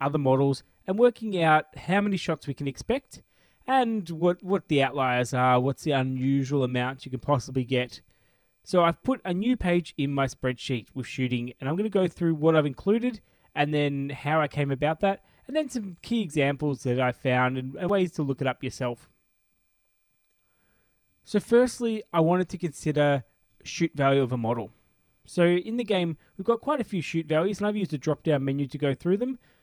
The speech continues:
First of all, we've got six plus, five plus, four plus, three plus, two plus. So I think there's some six plus models around. Uh, I can't remember them offhand, but I'm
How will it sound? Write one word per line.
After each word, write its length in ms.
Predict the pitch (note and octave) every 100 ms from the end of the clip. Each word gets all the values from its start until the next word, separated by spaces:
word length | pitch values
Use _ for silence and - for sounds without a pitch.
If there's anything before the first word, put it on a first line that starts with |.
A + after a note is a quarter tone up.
| _ _
First 280 | A#3+ B3
of 60 | B3
all, 80 | A3
we've 160 | G3 D3+
got 280 | E3+ D#3+ - _ _ _
six 280 | - F#3 -
plus, 240 | F#3+ D#3+
five 340 | - D3 D3
plus, 220 | - D3 -
four 240 | - C#3+
plus, 320 | - C#3+ C3
three 200 | - D#3
plus, 240 | C3+ C#3 -
two 180 | F3
plus. 480 | F3+ A#3+ D4 - - _ _ _ _ _
So 140 | -
I 80 | C3+
think 200 | - A#3
there's 160 | E3 -
some 100 | B2+
six 200 | - -
plus 240 | C#3 A#2+
models 320 | C3 C3 C3+
around. 540 | C3 C3+ C#3+ D3 D3 - _ _ _ _ -
Uh, 40 | A#2+
I 120 | A#2
can't 200 | - A#3
remember 260 | F#3 D3+
them 100 | C3+
offhand, 560 | A#2 A2 C3+ C#3 D#3 D#3
but 140 | C#3+
I'm 240 | C#3 C3+